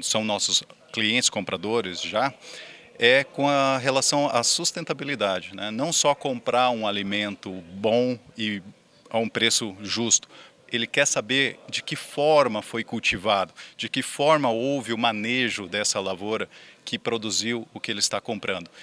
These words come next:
E isso só é feito se nós tivermos uma rastreabilidade dessa produção, ou seja, esses sensores que vão mostrar o quanto que foi, ah,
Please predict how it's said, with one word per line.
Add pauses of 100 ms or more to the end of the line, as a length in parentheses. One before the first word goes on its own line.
(180)
E
isso
só
é
feito
se
nós
tivermos (320)
uma
rastreabilidade
dessa
produção, (240)
ou
seja,
esses
sensores (400)
que
vão
mostrar
o
quanto
que
foi, (160)
ah,